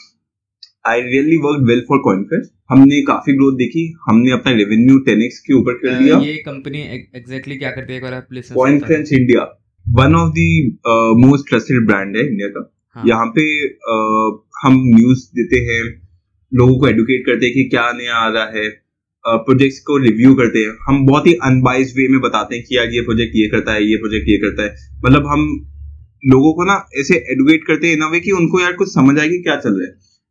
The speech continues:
Speaker 1: It's very,
Speaker 2: बिना
Speaker 1: very
Speaker 2: किसी
Speaker 1: unbiased।
Speaker 2: हाइप के।
Speaker 1: हाँ,
Speaker 2: जो
Speaker 1: no hype।
Speaker 2: ओरिजिनल है वो चीज़
Speaker 1: ऐसे
Speaker 2: है।
Speaker 1: नहीं बोलते यार, "ये वाला कॉइन ले लो, इसमें मिलेंगे आपको टेन एक्स दो दिन में।"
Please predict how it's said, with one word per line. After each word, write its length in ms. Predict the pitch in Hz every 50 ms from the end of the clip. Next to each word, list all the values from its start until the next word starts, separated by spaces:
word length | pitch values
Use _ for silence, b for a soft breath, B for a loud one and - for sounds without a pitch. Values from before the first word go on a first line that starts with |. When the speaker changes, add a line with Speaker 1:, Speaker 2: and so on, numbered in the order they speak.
| -
Speaker 1:
It's 260 | 143 147 - 151 160 165
very, 120 | 185 196
Speaker 2:
बिना 120 | 202 185
Speaker 1:
very 120 | 196 185 185
Speaker 2:
किसी 120 | 185 170
Speaker 1:
unbiased। 200 | - 127 110 101
Speaker 2:
हाइप 240 | 95 95 98 - - _
के। 80 | - 107
Speaker 1:
हाँ, 440 | 107 - _ _ - 127 113 120 127
Speaker 2:
जो 220 | 131 135 160 170
Speaker 1:
no 60 | 190
hype। 160 | 185 165 151
Speaker 2:
ओरिजिनल 280 | 131 113 - - 147 147
है 80 | 139 127
वो 120 | 117 113
चीज़ 180 | 107 - 113 139
Speaker 1:
ऐसे 180 | 151 156 170
Speaker 2:
है। 60 | 175
Speaker 1:
नहीं 100 | 175 175
बोलते 240 | 170 151 135 135 143
यार, 280 | 139 135 131 131 127 B B B _
"ये 180 | 165 196 233 233
वाला 260 | 220 208 196 190 185
कॉइन 340 | 175 196 202 196 190 185 180
ले 80 | 180 175
लो, 200 | 175 175 170 170
इसमें 320 | 160 170 180 185 170 170
मिलेंगे 280 | 170 165 165 165 165 165
आपको 240 | 165 151 - 190
टेन 320 | 190 190 - - 208 208 202
एक्स 440 | 190 185 175 170 - - - _ _
दो 340 | 175 202 247 240 220 180 151
दिन 220 | 175 233 214 185 170
में।" 260 | 160 127 110 -